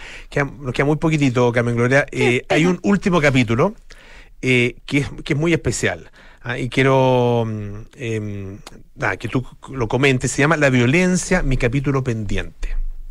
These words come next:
Speaker 2: Ujú. A ver, eh, es el último capítulo del libro, fue un capítulo que escribí cuando tenía casi el libro cerrado,
Speaker 1: Ujú.
Speaker 2: o sea, me estaba haciendo la lesa, como me dice la lesa con los podcasts, y finalmente decidí que era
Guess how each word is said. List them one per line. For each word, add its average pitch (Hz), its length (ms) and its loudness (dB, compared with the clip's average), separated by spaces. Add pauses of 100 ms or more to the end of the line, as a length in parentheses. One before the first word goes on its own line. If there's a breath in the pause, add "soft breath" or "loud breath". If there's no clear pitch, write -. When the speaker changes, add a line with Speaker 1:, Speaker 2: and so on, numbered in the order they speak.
(720 soft breath)
Speaker 2:
Ujú. 233 420 4 (840 loud breath)
A 240 100 8
ver, 190 200 4
eh, 233 640 4
es 226 120 4
el 233 60 4
último 262 300 2
capítulo 254 400 2
del 220 160 2
libro, 202 400 2
fue 208 140 -2
un 202 40 0
capítulo 208 400 0
que 196 80 0
escribí 170 340 0
cuando 202 200 2
tenía 190 240 2
casi 196 240 0
el 226 80 2
libro 220 200 2
cerrado, 147 460 0
Speaker 1:
Ujú. 107 220 -2
Speaker 2:
o 175 80 -2
sea, 180 180 0
me 180 80 2
estaba 180 220 2
haciendo 190 320 2
la 180 80 4
lesa, 214 340 2
como 185 140 -2
me 175 160 0
dice 185 200 0
la 180 80 2
lesa 185 260 0
con 175 120 0
los 160 80 -4
podcasts, - 800 -2 (760 loud breath)
y 247 120 2
finalmente 277 1700 4
decidí 226 480 0
que 247 160 0
era 214 640 4